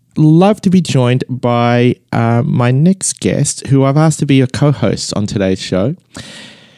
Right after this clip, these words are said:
You may remember him from previous shows. Um, his name is Eustache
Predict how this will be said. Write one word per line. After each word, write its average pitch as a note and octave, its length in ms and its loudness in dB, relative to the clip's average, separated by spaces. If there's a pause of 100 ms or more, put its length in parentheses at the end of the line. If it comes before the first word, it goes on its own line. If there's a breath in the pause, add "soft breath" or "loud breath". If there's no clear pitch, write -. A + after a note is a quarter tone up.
(920 loud breath)
You D#3+ 240 4
may E3+ 720 6
remember D3 340 4
him F3 160 6
from D3+ 220 2
previous C3+ 400 2
shows. E3 420 0 (260)
Um, B2+ 640 2
his C3 220 2
name D3 300 4
is D#3+ 220 0
Eustache F#3+ 800 2